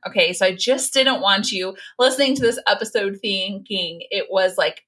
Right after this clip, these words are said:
the end-all, be-all when it comes to getting inquiries. But it is gonna be,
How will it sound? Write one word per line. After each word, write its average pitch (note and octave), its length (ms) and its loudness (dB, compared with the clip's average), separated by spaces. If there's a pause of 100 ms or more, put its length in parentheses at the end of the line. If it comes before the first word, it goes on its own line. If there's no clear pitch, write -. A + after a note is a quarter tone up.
(340)
the G3+ 380 0
end-all, A3 480 4
be-all F#3 420 0
when F#3+ 120 2
it - 120 -4
comes G3 300 -2
to A#3 80 -8
getting F3+ 300 -4
inquiries. E3+ 520 -10
But C4 120 2
it C#4 200 -2
is C#4 220 0
gonna C4 220 0
be, A3 280 0